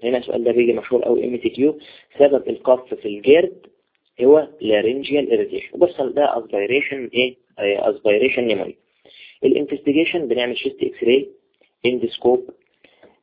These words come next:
آه، ممكن نشوف البي اتش اللي موجوده في الاسوفجس. لو فجاه نورمال البي اتش بتاعت الاسوفجس ما هياش حمضيه،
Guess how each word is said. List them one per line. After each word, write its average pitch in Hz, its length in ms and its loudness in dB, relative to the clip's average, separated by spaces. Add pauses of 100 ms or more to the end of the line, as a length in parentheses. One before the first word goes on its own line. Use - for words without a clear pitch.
(140)
آه، 113 240 4
ممكن 139 420 -2
نشوف 147 340 -2
البي 131 320 0
اتش - 180 -4
اللي 127 100 -6
موجوده 123 300 4
في - 80 -6
الاسوفجس. - 480 -8
لو 107 100 -2
فجاه 143 460 -2
نورمال 147 340 -4
البي 131 260 -2
اتش - 140 -10
بتاعت - 280 -4
الاسوفجس 143 460 -8
ما 113 80 -12
هياش 139 200 -4
حمضيه، 156 440 -6